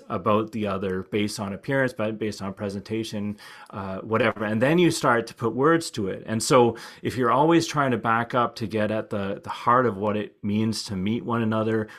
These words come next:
who's created in the image of God, um, that God is calling you to in a way, then you're never actually gonna get at that. So for me in this work, it is the, it's the heart of, of moral obligation to one another.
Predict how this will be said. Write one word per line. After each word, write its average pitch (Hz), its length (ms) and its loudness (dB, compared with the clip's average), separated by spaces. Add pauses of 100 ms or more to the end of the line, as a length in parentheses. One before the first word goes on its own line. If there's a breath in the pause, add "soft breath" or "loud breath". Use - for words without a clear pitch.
who's - 200 -4
created 107 380 0
in 120 60 0
the 123 100 0
image 117 240 -2
of 110 140 -6
God, 110 420 -2 (420 loud breath)
um, 101 420 -6 (440)
that 107 220 -6
God 107 240 0
is 101 200 -4 (100)
calling 123 380 2
you 123 160 0
to 123 220 -2
in 117 80 0
a 110 60 0
way, 107 220 0
then 104 160 0
you're 104 120 2
never 135 300 2
actually 110 420 -2
gonna 104 200 -4
get 104 240 -4
at 101 180 -6
that. 95 320 -8 (420 loud breath)
So 147 520 4 (400)
for 160 200 4
me 160 140 8
in 175 80 8
this 156 180 2
work, 135 240 4
it 135 140 2
is 139 300 4
the, 117 500 2
it's 127 180 -4
the 135 120 -2
heart 139 460 2
of, 127 480 2
of 120 460 -4
moral 120 500 2
obligation 117 960 -2 (560)
to 165 160 4
one 160 200 4
another. 160 520 0